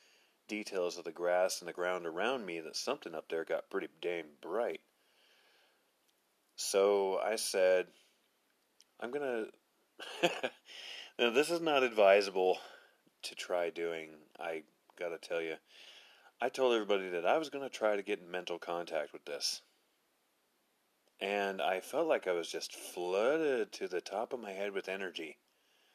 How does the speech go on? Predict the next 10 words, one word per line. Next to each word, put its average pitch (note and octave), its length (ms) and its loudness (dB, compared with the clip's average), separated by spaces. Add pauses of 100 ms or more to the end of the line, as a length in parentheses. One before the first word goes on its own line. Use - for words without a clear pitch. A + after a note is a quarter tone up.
(220)
I G2 100 2
was A2 220 0
exhilarated. A#2+ 1200 0 (760)
It G#2+ 80 -6
was G#2+ 500 -6 (1300)
one C3 180 -6
of G#2 140 -12
the E2 180 -12
ultimate A#2+ 480 -10
highs. D#2+ 540 -10